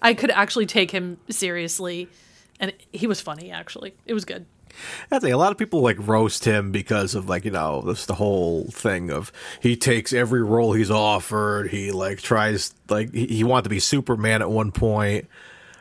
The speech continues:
Speaker 2: all that. But, like, what he, the work he does, man, is, is insane. And, like, he, he, he should be commended. Like, I, I know usually on this show, at the end,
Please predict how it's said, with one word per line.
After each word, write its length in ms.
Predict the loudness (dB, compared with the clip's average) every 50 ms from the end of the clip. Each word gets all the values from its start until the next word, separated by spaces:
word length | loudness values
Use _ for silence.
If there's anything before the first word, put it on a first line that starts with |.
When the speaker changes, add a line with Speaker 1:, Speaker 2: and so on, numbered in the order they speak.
| _ _ _
Speaker 2:
all 240 | 2 2 2 2 2
that. 340 | 0 2 2 2 0 -2 -2
But, 100 | 0 0
like, 200 | 0 0 -2 -2
what 240 | -2 -2 0 0 0
he, 240 | 0 0 0 -2 -6 -10 -12 -14 -14 -16 -16 -18 _ _ _ _ _ _
the 120 | 0 2
work 240 | 2 2 0 0 0
he 140 | -2 -2 0
does, 360 | 0 0 0 2 0 0 -4
man, 300 | -4 -4 -4 -4 -4 -4
is, 320 | -4 -2 -2 -2 -2 -4
is 260 | -8 -6 -4 -4 -4 -4
insane. 840 | -6 -6 -4 -4 -2 0 0 0 -2 -2 -4 -6 -6 -8 -10 -12 -12 -10
And, 240 | -8 -6 -6 -4 -4
like, 240 | -4 -6 -6 -8 -4
he, 220 | -2 -2 -2 -2
he, 260 | -2 -2 -2 -2 -2 0 0
he 140 | 0 0 0
should 160 | 0 -2 0 0
be 100 | 0 0
commended. 580 | 0 -2 0 0 0 0 0 0 -2 -2 0
Like, 120 | 0 0 2
I, 100 | 0 2 2
I 80 | 2 2
know 120 | 4 4
usually 320 | 2 2 2 0 0 2 2
on 160 | 2 4 4
this 140 | 2 2 0
show, 480 | 2 2 4 4 6 6 4 2 0 -4 -12 -18 -18 -18 -18 -2 0
at 200 | 0 0 2 0
the 140 | -4 -2 0
end, 520 | 2 2 2 0 -2 -4 -4 -4 -6 -8